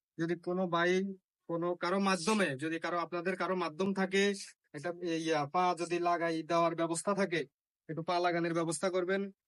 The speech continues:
আর আর্থিকভাবে উনি কিন্তু আসলে অনেক দুর্বল, এবং কি ঢাকা মেডিকেলে বা ফঙ্গু হসপিটালে দীর্ঘদিন, দীর্ঘ মাসও ছিল। থাকার পরে এই যে পা কেটে ফেলে দেওয়ার পরে সুস্থতা হওয়ার জন্য অনেক সময় লাগছে সুস্থ হইতে।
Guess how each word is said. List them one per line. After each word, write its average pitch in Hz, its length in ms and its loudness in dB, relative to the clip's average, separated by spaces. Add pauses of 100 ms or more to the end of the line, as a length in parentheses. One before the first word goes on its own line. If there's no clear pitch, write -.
(140)
আর 165 180 -2
আর্থিকভাবে 226 600 0 (100)
উনি 208 220 0
কিন্তু 220 220 0
আসলে 208 260 0
অনেক 208 260 0
দুর্বল, 220 400 2 (480)
এবং 170 200 -2
কি 208 140 -4
ঢাকা 185 300 2
মেডিকেলে 202 500 0 (100)
বা 180 220 2
ফঙ্গু 180 300 -2
হসপিটালে 196 520 0 (440)
দীর্ঘদিন, 190 540 -2
দীর্ঘ 175 280 -2
মাসও 185 380 0
ছিল। 208 220 -2 (560)
থাকার 170 240 2
পরে 196 240 2 (140)
এই 180 140 0
যে 180 120 -2 (100)
পা 180 200 2
কেটে 175 320 0
ফেলে 175 280 2
দেওয়ার 202 260 6
পরে 196 220 6 (600)
সুস্থতা 185 480 0
হওয়ার 185 260 6
জন্য 202 220 4 (140)
অনেক 196 160 2 (200)
সময় 185 360 2
লাগছে 190 300 0
সুস্থ 190 260 -4
হইতে। 196 260 0